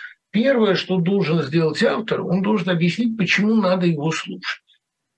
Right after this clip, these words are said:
Меня надо слушать, потому что я одновременно состою в списке иноагентов и в списке миротворцев. Это о чём-нибудь говорит.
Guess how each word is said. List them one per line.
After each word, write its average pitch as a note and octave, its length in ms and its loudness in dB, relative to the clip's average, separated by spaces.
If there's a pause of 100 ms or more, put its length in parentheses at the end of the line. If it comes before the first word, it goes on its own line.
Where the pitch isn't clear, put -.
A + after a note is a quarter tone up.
(420)
Меня A#3 260 4
надо A3 240 2
слушать, C#3+ 400 -6
потому F3 320 0
что G3 140 -2
я D#3 140 4
одновременно C#3 520 -2
состою B2+ 420 -4
в - 40 -4
списке C#3 380 -4
иноагентов D#3+ 520 0
и E2+ 40 0
в - 100 0
списке - 320 -2
миротворцев. F2+ 560 0
Это - 260 2
о - 160 0
чём-нибудь A3 920 -2
говорит. - 360 -6